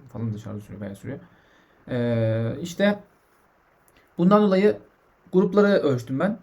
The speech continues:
Ayrıca şey de yapabilirsiniz. İnternetten, e, tek tek ölçmek yerine yani Z B iki ile ölç kullanmak yerine topluca ölçümler için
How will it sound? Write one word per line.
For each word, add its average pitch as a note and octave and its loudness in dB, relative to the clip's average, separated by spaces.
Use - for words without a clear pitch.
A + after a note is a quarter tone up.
Ayrıca G3 2
şey G3 -2
de F#3+ 4
yapabilirsiniz. D#3 -2
İnternetten, E3+ -2
e, B2+ -6
tek F3 -2
tek F3 -2
ölçmek D#3+ -2
yerine A#2+ -2
yani B2 -4
Z C3 -4
B C#3 2
iki C3+ -8
ile D3 0
ölç C#3 0
kullanmak D#3 -4
yerine D#3 -2
topluca F#3 6
ölçümler E3+ 4
için F3+ 0